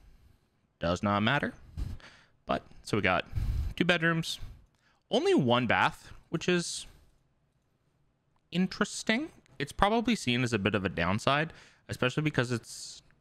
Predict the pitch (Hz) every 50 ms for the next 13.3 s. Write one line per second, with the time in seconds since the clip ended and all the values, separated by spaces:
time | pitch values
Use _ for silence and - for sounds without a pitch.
0 | _ - 101 104 107 104 104 101 95 - - _ _ _ _ _ _ _ _ _
1 | - 107 101 101 101 95 - - - - 87 92 101 131 - - - 160 185 -
2 | - - - - - - _ - - 175 185 190 180 - 190 165 143 117 98 92
3 | 95 104 107 107 107 101 104 101 90 90 - - 104 98 - 113 120 - - 160
4 | 170 185 - - - - - _ _ _ _ _ - 78 85 87 87 87 78 -
5 | 67 78 90 - - 85 90 90 87 87 85 - 90 82 82 80 73 85 71 76
6 | 78 - - - - 73 73 80 78 71 71 71 71 - 87 67 64 64 60 64
7 | 64 57 50 50 - - - 50 50 - - - - - - - - - - -
8 | - 69 71 64 - - - - - - _ - - 101 - - - 85 80 67
9 | - - - 60 62 62 - - - 50 50 - - - - - - - - -
10 | - - - _ _ _ _ _ _ - - - - - - - 69 60 - -
11 | - - - - - - - _ _ _ _ _ _ _ _ _ _ _ _ _
12 | - - - - - - - - - - - - - - - - - - - -
13 | - 101 85 - -